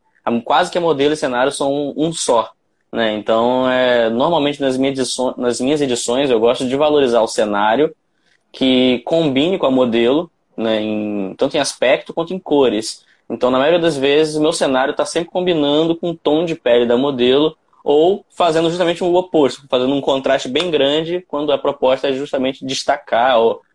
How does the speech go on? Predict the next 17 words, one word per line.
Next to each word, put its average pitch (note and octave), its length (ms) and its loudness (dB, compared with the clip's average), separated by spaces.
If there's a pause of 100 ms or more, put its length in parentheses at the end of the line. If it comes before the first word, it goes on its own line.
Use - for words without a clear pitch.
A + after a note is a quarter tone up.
(120)
ou A#2 100 -2
fazer A#2 260 0
algo A#2 180 2
mais A#2+ 180 -2
dramático, A#2+ 600 -2
né? G2+ 140 -6
Então, A2 320 -4 (360)
mas A#2 160 0
na A#2 60 0
maioria C3+ 280 2
das C3 140 2
vezes B2+ 340 2
as C#3+ 100 0
minhas D3 220 0
edições D3 500 0
são C#3 160 0
justamente D#3+ 840 0